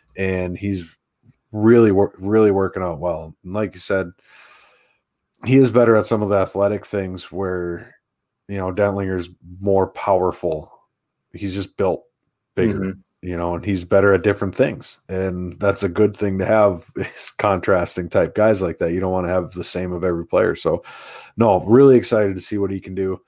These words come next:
Speaker 1: Um, my, my guy of the weekend, I guess, if you wanna call it, is Baylor Shireman, just a double-double machine. He's just probably my favorite guy to watch, man. He just does his thing every weekend, and it's a lot of fun to watch.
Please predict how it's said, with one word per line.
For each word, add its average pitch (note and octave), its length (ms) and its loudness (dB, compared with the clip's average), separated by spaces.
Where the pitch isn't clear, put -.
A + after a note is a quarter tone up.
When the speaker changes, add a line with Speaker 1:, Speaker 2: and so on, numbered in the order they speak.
Speaker 1:
Um, F2+ 520 -6
my, G#2+ 300 0
my G2+ 380 -6
guy G2+ 120 0
of G2 100 -2
the F#2+ 80 -6
weekend, G2 580 -6
I F#2+ 80 -2
guess, F#2 280 -4
if - 100 -20
you F#2+ 60 -4
wanna F#2 180 -4
call F#2 400 4
it, F2+ 60 -4
is F2+ 40 -8
Baylor F#2+ 360 0
Shireman, F2+ 500 -2
just F2 160 -8
a F2+ 60 -6
double-double E2+ 560 -4
machine. E2 520 -12
He's F#2 320 -10
just - 440 -8
probably D#3 240 4
my A#2+ 120 4
favorite G#2 400 0
guy G2 140 0
to F#2+ 80 -2
watch, F#2 320 -2
man. F2+ 220 -12
He G2 140 -14
just - 600 -10
does A2 280 2
his G#2 200 -6
thing G#2 240 -4
every F#2 240 -4
weekend, F#2 420 -6
and E2 300 -12
it's F2 260 -10
a F#2 40 -6
lot E2+ 200 -2
of D#2+ 80 -12
fun F2 120 -6
to E2+ 60 -10
watch. D#2+ 400 -10